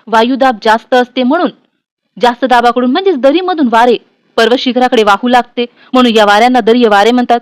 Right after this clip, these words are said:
हे लक्षात घ्या. या आकृतीला पाहून याचा स्क्रीनशॉट घ्या आणि तुम्ही सुद्धा याच प्रकारचे प्रॅक्टिस करून पहा, म्हणजेच तुम्हाला दरीय वारे, पर्वतीय वारे, आणखी काही वारे आले तर तुम्ही विसरणार नाही. समोर बघूया, पर्वतीय वारे बघूया.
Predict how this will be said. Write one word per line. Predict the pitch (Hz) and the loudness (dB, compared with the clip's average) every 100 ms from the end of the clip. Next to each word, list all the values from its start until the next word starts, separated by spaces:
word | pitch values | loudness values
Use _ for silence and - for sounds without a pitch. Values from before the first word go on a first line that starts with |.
| - | -2
हे | 254 | -2
लक्षात | 247 254 240 | 0 -2 -4
घ्या. | 240 240 _ _ - | -6 -8 _ _ 0
या | 330 | 2
आकृतीला | 302 330 349 330 | 2 0 0 2
पाहून | 294 269 247 | 2 0 0
याचा | 240 269 | 0 0
स्क्रीनशॉट | - 240 247 269 254 | -2 0 0 0 -2
घ्या | 254 247 - | -2 -4 -2
आणि | 262 233 _ - | -2 -2 _ 0
तुम्ही | 285 359 | 0 0
सुद्धा | 349 311 | -4 -2
याच | 277 262 277 | 0 0 -2
प्रकारचे | 285 277 277 | -4 -4 -4
प्रॅक्टिस | 254 269 254 | -4 -4 -4
करून | 247 262 254 | -4 -4 -2
पहा, | 240 240 _ - | -4 -6 _ -6
म्हणजेच | 240 277 | -2 -2
तुम्हाला | 285 285 277 | -2 -2 0
दरीय | 220 226 254 | 0 0 2
वारे, | 247 247 | 2 0
पर्वतीय | 233 226 240 247 | 0 -2 0 0
वारे, | 240 247 247 _ - | 0 0 -4 _ -6
आणखी | 240 233 370 | -4 -4 -6
काही | 370 | -4
वारे | 349 311 | -2 0
आले | 302 277 214 | 0 -2 -4
तर | - - 269 | -6 -14 -4
तुम्ही | 302 269 190 | -2 -2 -4
विसरणार | 226 277 269 269 | -8 -4 -2 -2
नाही. | 247 240 262 _ _ _ _ _ _ _ | -2 -4 -8 _ _ _ _ _ _ _
समोर | 233 233 | -6 -2
बघूया, | 247 240 247 247 _ _ _ _ - | -2 0 0 -2 _ _ _ _ -4
पर्वतीय | 262 262 262 | 0 0 0
वारे | 214 208 247 | 2 2 0
बघूया. | 254 - 254 | -2 -4 -6